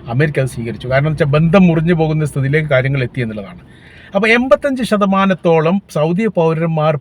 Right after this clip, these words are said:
പങ്കെടുത്ത ഭീകരാക്രമണമാണ് പെൻറ്റഗണിൽ നടന്നത്. എന്നിട്ടും സൗദി അറേബ്യ അത് ഭീകര ലിസ്റ്റിലൊന്നും പെട്ടിട്ടില്ല എന്നുള്ള ചുരുക്കം.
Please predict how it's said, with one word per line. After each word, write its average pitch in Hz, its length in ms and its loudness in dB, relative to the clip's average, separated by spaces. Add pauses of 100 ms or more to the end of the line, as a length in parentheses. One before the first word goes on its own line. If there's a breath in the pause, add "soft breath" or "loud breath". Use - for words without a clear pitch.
പങ്കെടുത്ത 147 680 2 (920 soft breath)
ഭീകരാക്രമണമാണ് 139 1000 0 (1040)
പെൻറ്റഗണിൽ 131 500 0
നടന്നത്. 98 320 -10 (640)
എന്നിട്ടും 202 320 4
സൗദി 185 320 2
അറേബ്യ 170 280 2
അത് 151 200 2
ഭീകര 143 300 -2
ലിസ്റ്റിലൊന്നും 135 460 -4
പെട്ടിട്ടില്ല 123 500 -4
എന്നുള്ള 143 200 -4
ചുരുക്കം. 117 380 -6